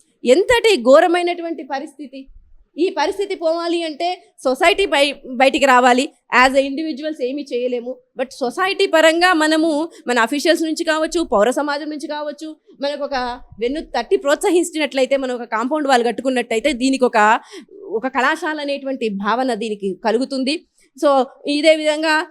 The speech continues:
నా సెకండ్ ఇయర్ పిల్లలకి నేను కొంచెం గిల్టీ ఫీల్ అవుతున్న బెట్ట, మీకు యాన్యువల్ డే చేయలేకపోయాను, కారణం ఇదే, ఇంకా వేరే కారణం ఏమీ లేదు. ఈ కారణం చేత మనం ఏమన్నా అవుతే రేపొద్దున మనం చాలా ఫేస్, ఇ-, ఇష్యూస్ ఫేస్ చేయాల్సి వస్తుంది. So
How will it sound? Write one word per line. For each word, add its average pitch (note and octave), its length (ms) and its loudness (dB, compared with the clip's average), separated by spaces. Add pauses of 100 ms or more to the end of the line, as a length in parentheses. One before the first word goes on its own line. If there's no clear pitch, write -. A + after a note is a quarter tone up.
నా C4+ 240 0
సెకండ్ C4+ 320 0
ఇయర్ C#4 140 2
పిల్లలకి C#4 300 0
నేను C4 200 0
కొంచెం C4+ 640 0
గిల్టీ C#4 220 -4
ఫీల్ C4 200 -4
అవుతున్న C4 280 0
బెట్ట, B3+ 200 0
మీకు C4+ 260 0
యాన్యువల్ A#3+ 300 0
డే A#3+ 80 2
చేయలేకపోయాను, C#4 720 2 (340)
కారణం A3 400 -2
ఇదే, F#3 260 -4 (400)
ఇంకా A#3 220 -2
వేరే A#3+ 260 0
కారణం A#3 380 0
ఏమీ C4 200 -2
లేదు. C4+ 340 0 (160)
ఈ C#4+ 140 0
కారణం C#4 460 4 (160)
చేత D#4+ 480 4 (180)
మనం D4 140 2
ఏమన్నా D4+ 440 2
అవుతే D#4+ 340 -4
రేపొద్దున D4 480 -4
మనం D4+ 380 -8
చాలా D4+ 500 -4
ఫేస్, D4 220 -2
ఇ-, C#4 240 -10
ఇష్యూస్ D#4+ 260 -6
ఫేస్ C#4 280 0
చేయాల్సి A#3 240 -4
వస్తుంది. G3 440 -8 (420)
So C4+ 220 4